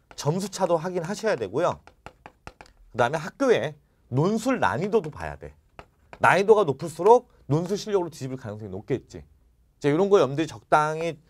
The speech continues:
전제했다는 가정 내에서 보통 보면은요, 삼 등급 때는 나와줘야 좀 뭔가 의미 있는 경쟁을 할 수가 있어.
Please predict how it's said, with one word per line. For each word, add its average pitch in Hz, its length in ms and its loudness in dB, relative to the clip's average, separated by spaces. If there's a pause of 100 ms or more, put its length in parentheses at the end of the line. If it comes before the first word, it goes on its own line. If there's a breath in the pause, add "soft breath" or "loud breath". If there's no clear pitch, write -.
(160 soft breath)
전제했다는 185 580 0
가정 123 320 -6
내에서 104 480 0 (280 soft breath)
보통 170 760 2
보면은요, 135 560 -2 (360 loud breath)
삼 294 520 -8
등급 202 460 -4
때는 175 280 0
나와줘야 143 1160 4 (800)
좀 196 260 2
뭔가 143 220 2
의미 143 300 0
있는 202 500 -4 (240)
경쟁을 123 560 -6
할 131 140 -12
수가 104 280 -14
있어. 76 340 -20